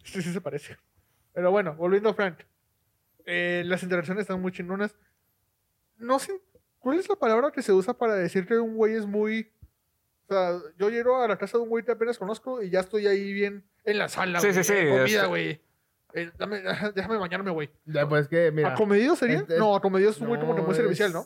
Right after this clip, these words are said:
Speaker 3: no, es cuando, acomedido es cuando tú eres el servicial en la casa,
Speaker 1: Sí, sí,
Speaker 3: güey.
Speaker 1: sí.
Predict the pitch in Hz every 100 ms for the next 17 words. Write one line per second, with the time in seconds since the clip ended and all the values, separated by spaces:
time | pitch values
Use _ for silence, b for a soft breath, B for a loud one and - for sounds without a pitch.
0 | - 156 156 156 147 - 180 175 143 123
1 | 139 139 151 180 151 139 165 208 175 160
2 | 151 143 123 120 131 143 127 - 120 -
3 | 214 214 202